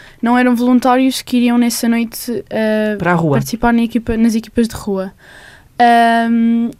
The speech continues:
Speaker 1: as histórias que mais me marcaram foram algumas, eh, que, co-, com as quais contactei diretamente o ano passado na festa de Natal, apesar de não, ah,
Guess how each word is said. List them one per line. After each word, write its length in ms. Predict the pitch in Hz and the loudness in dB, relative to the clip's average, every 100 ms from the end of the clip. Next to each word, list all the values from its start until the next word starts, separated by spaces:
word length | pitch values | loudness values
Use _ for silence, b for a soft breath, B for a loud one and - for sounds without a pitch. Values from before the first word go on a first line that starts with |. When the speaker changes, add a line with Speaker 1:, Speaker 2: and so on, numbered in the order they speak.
| _ - - _ _ _ _ - | _ -20 -20 _ _ _ _ -2
Speaker 1:
as 140 | 254 | 0
histórias 460 | - 277 269 269 - | 0 0 2 2 0
que 160 | - 269 | 0 4
mais 320 | 277 285 262 | 4 4 4
me 80 | 269 | 4
marcaram 520 | 277 - 262 226 226 | 2 2 0 0 -4
foram 280 | - 233 233 | -4 -2 0
algumas, 720 | 233 240 240 240 240 - - | 0 0 2 0 -2 -6 -10
eh, 360 | - 226 226 220 - - | -4 0 0 -2 -8 -14
que, 200 | - 226 | -6 -6
co-, 320 | - 220 208 - _ | -4 -4 -4 -8 _
com 120 | - | -4
as 100 | 233 | -4
quais 220 | - 233 226 | 0 -2 0
contactei 540 | 240 233 240 247 240 | -2 0 -2 0 2
diretamente 680 | 240 233 247 240 247 247 - | 2 2 2 0 2 0 0
o 60 | 247 | 2
ano 140 | 240 | 2
passado 440 | 247 240 254 247 | 0 0 0 2
na 80 | 240 | 0
festa 280 | 226 240 240 | 0 -2 0
de 60 | 240 | 0
Natal, 480 | 240 247 254 294 - B B B B B B | 2 2 4 2 -2 B B B B B B
apesar 520 | 262 233 240 277 269 | 0 0 2 2 4
de 160 | 226 247 | 2 2
não, 360 | 269 269 262 - - - _ _ _ | 4 4 2 -2 -18 -20 _ _ _
ah, 120 | - | -4